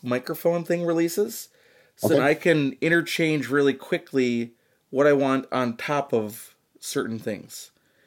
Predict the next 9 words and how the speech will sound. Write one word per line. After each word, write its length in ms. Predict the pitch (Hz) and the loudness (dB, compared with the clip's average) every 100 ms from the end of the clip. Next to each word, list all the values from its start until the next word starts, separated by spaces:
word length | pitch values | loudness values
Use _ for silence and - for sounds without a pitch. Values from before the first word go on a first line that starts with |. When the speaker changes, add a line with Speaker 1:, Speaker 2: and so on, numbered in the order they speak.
| _ - | _ 2
Speaker 2:
All 80 | |
right. 220 | 139 131 - _ - | 2 2 -4 _ -8
Speaker 1:
And 140 | 156 | 0
I 60 | 147 | 4
also 280 | 165 214 160 | 4 4 0
bought, 420 | 123 139 135 131 - - | 4 6 6 4 -4 -2
Ortega 440 | 139 135 180 185 | -2 2 2 2
Guitars 600 | 127 123 147 131 131 131 | 2 -2 2 4 2 0
makes 420 | 135 135 135 - | -2 0 -2 -6